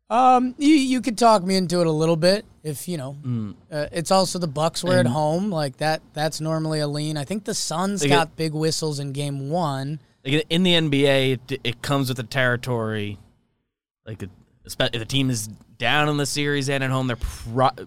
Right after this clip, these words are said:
Speaker 2: you should expect they're gonna get a friendly whistle.
Speaker 1: Yeah, like, it's,
Speaker 2: You should,
Speaker 1: and
Speaker 2: like, at least a little. They're gonna get probably the, the majority of the fifty fifty calls.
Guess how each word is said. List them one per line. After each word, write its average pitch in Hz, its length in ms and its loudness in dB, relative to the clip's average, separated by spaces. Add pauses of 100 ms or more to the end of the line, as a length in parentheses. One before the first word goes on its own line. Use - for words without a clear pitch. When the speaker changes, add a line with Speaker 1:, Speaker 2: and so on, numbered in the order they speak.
(100)
Speaker 2:
you 147 80 -8
should 127 140 -4
expect 135 440 -2
they're 131 120 -4
gonna 120 180 -2
get 107 240 -6
a - 20 -8
friendly 104 560 -8 (240)
whistle. - 460 -18 (1000)
Speaker 1:
Yeah, 285 440 4
like, 180 260 4
it's, 180 280 -2
Speaker 2:
You 165 100 -6
should, 151 100 2
Speaker 1:
and 151 120 -4
Speaker 2:
like, 127 160 -2
at 120 120 0
least 143 240 0
a 139 40 0
little. 123 200 -4
They're 127 160 -2
gonna 123 220 -4
get 120 340 -2 (200)
probably 131 580 0
the, 123 240 -2
the 120 180 -6
majority 113 460 -4
of 104 60 -8
the 104 60 -12
fifty 107 300 -8
fifty 95 300 -12
calls. - 520 -16